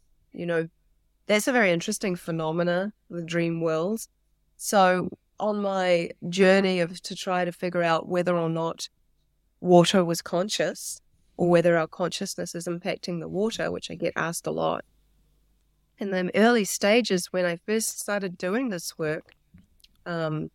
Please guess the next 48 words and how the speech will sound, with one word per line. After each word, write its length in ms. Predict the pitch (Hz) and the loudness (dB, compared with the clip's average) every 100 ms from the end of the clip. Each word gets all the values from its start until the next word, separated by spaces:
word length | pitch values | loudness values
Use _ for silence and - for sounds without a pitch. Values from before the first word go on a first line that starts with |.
| _ _ | _ _
I 100 | 240 | -2
had 120 | 262 175 | 0 0
no 240 | 156 160 | 0 2
idea 380 | 160 175 247 156 | 2 4 2 2
if 100 | 151 | 0
that 200 | 151 - | -6 -4
was 180 | 165 - | -6 -4
real. 240 | 165 160 | -2 0
I'd 160 | 202 180 | 0 -2
seen 240 | - 175 | -2 -2
Emoto 400 | 160 156 151 156 | -2 -6 -6 -8
stuff, 320 | - - 160 - | -8 -8 -8 -6
but 140 | 208 190 | -2 2
I, 160 | 185 _ _ _ | 2 _ _ _
I 80 | - | -2
think 240 | - 220 247 | 2 2 4
I 160 | 233 | 4
resonated 600 | 214 208 220 202 196 185 | 4 4 6 6 2 -2
the 80 | 175 | -4
most 520 | 170 170 180 185 - | 0 2 2 2 -6
with 320 | - 196 175 - | -6 -6 -6 -8
a, 240 | - 170 175 | -6 -4 0
a 40 | |
man 320 | 175 170 170 | 0 2 0
by 140 | 175 170 | 0 0
the 80 | 170 | 0
name 280 | 165 165 | -2 -4
called 240 | 170 185 175 | -8 -10 -4
Laurent 420 | 165 160 160 - | 0 2 0 -4
Costa. 520 | - 160 - - 285 _ _ _ _ _ _ | -12 -8 -8 -4 -4 _ _ _ _ _ _
He's 140 | 208 185 | 0 0
a 60 | |
French 580 | - - 185 202 - - | -2 4 6 6 0 -2
microscopic 720 | 208 202 226 - 220 208 196 | -2 -2 -2 -4 -4 -6 -8
photographer. 680 | - 220 220 214 247 - 311 466 _ _ _ _ _ - 190 | -6 -6 -4 -4 -8 -4 -4 -4 _ _ _ _ _ -4 4
And 400 | 185 185 185 - _ _ _ _ _ | 6 8 6 0 _ _ _ _ _
rather 540 | 196 196 208 214 247 226 | -12 -2 2 2 2 4
than 140 | 208 | 8
only 240 | 180 202 202 | 10 10 6
see 160 | 208 | 2
geometries, 580 | 165 185 226 - 180 170 | 4 6 6 4 -4 -4
and 80 | 180 | -6
he's 140 | 196 | -6
all 80 | 220 | -8
beautiful 460 | 214 277 262 214 175 | -6 -6 -6 -6 -4
geometries, 840 | 170 170 208 185 - 151 156 - | -2 -2 -4 -6 -4 -4 -4 -2
which 200 | 160 - | -2 -4
is, 140 | 175 | -8